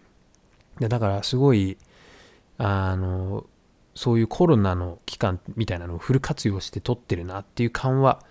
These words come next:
あった感じですね。に、去年じゃないと絶対撮れない。うん。で、もちろんそのコロナっていう部分も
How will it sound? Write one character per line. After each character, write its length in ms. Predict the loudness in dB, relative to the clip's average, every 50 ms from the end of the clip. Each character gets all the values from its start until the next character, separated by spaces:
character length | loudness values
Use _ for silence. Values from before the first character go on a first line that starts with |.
| _ _ _ _ _ _ _ _ _ _ _
あ 60 | -14
っ 40 | -14 -14 _ _ _ -10
た 220 | -10 -10 -10 -18 _ _ _ _ _
感 160 | -4 -2 -2
じ 80 | -2 -4
で 60 | -6
す 120 | -6 -4 0
ね。 240 | 0 0 0 0 0
に、 160 | 0 0 0
去 200 | 0 2 4 6
年 220 | 6 6 6 6
じ 80 | 6 4
ゃ 40 | 4
な 100 | 4 4
い 60 | 4
と 80 | 2 2
絶 180 | 0 2 2
対 120 | 0 0 0
撮 180 | 0 0 2
れ 100 | 4 4
な 120 | 4 2 0
い。 80 | -4 _ _ _ _ _ _ -20 -20 -20 _ _ _ _ _ _ _ 2
う 100 | 4 4
ん。 340 | 6 4 4 0 -4 -10 -16 -20 _ -20 _ _ _ _ 2
で、 120 | 4 6
も 140 | 6 6 4
ち 120 | 6 6
ろ 100 | 6 6
ん 60 | 4 4
そ 100 | 4 2
の 280 | 4 4 4 2 0
コ 200 | -2 0 2 4
ロ 120 | 4 4 4
ナ 160 | 4 2 0
っ 40 | -2
て 180 | -2 -2 0
い 40 | 2
う 40 | 4
部 100 | 4 4
分 320 | 4 4 2 2 -2 -6 -10 _ _ _
も 200 | 2 2 2 0